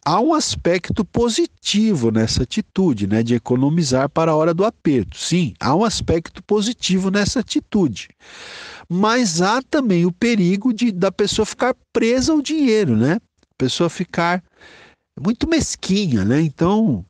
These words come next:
A pessoa só quer economizar, economizar, economizar a cada centavo, né? Tá certo? Então,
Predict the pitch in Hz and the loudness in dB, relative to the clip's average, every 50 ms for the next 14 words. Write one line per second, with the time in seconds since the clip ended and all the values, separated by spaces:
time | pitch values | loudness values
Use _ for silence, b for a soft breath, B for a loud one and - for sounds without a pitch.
0 | _ b b b b b b b b 107 120 - - 156 139 - - - 151 165 | _ b b b b b b b b -4 -4 -2 0 0 0 0 0 0 0 2
1 | 170 175 170 156 135 110 98 85 - - - - - - 160 - - - 202 220 | 2 2 2 2 2 0 -2 -4 -6 -6 -6 -4 -2 -2 -2 -2 -2 -2 -2 0
2 | 247 247 - - 247 220 226 226 240 226 165 123 135 156 180 208 - - 185 180 | -2 -2 0 0 0 2 2 2 2 0 0 0 0 0 0 0 0 0 0 0
3 | 185 185 185 180 139 120 139 147 180 175 - 190 185 180 175 165 131 113 131 139 | 0 0 0 -2 0 0 0 0 0 0 0 0 0 0 0 0 0 0 0 0
4 | 156 170 - - 180 170 175 190 - - - 226 226 233 - _ _ - 147 143 | 0 0 -2 -2 -2 0 0 0 -2 -2 -2 -4 -4 -6 -10 _ _ 0 0 2
5 | 151 143 117 87 87 92 98 101 113 131 143 151 - _ _ _ _ - - 107 | 2 0 0 -2 -4 -2 0 0 2 0 0 -2 -6 _ _ _ _ -8 -6 -4
6 | - - 170 165 143 120 - - - 202 220 | -2 0 0 0 0 -2 -4 -2 -2 0 0